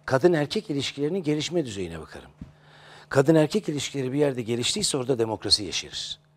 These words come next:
Yoksa ben Suudi Arabistan'a da gittim. Cidde sokakları pırıl pırıldı. Binalar yapabilirsiniz memlekete. Yollar da yapabilirsiniz. Ama kadın erkek eşitliği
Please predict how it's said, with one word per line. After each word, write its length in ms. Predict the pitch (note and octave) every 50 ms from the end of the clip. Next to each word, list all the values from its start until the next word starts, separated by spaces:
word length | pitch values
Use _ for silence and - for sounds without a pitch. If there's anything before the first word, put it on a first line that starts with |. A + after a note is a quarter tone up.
| _ _ _ _ _ _ _ _ _ _ - - - _
Yoksa 320 | - A#2+ A#2 - - B2 A#2
ben 160 | B2 B2 A#2
Suudi 340 | A#2 - - C3 B2+ B2 D3+
Arabistan'a 500 | F3 F3 D3 A#2+ - - A#2 A2+ A2 G2+
da 60 | G2
gittim. 340 | G2+ F#2 F#2 - - G3 F#3
Cidde 300 | - - B2+ - - B2
sokakları 500 | A2+ - B2+ - B2+ A#2 - - B2 A#2+
pırıl 280 | A#2 - D3 D#3 F3 D#3+
pırıldı. 420 | - - G#2 G2+ F#2 E2 G2 F2+ - - - - - -
Binalar 360 | - F#3 G3+ G3 G3 G3 G3
yapabilirsiniz 640 | F#3 F3+ D3 D3 D#3+ D3+ D#3+ D#3 C#3 G2+ F#2+ F2+ E2+
memlekete. 480 | F2 F2 E2 E2+ E2+ - D#2+ - - - - _ _ _ _ _ _ - - _ -
Yollar 340 | D#3 E3 E3 F3 F3 E3
da 60 | C#3+ B2+
yapabilirsiniz. 720 | A2 F#2+ - F#2 F2 F2 E2+ D#2+ - - D#2+ D2+ - - - _ _ - - - -
Ama 200 | - A#2 B2+ C3
kadın 320 | B2 - A#2 A2+ A2+ B2+ B2+
erkek 440 | A#2+ A2+ G#2+ - - G3+ G3 -
eşitliği 520 | A#2+ G#2+ - G#2+ - - - G2 F#2 F#2+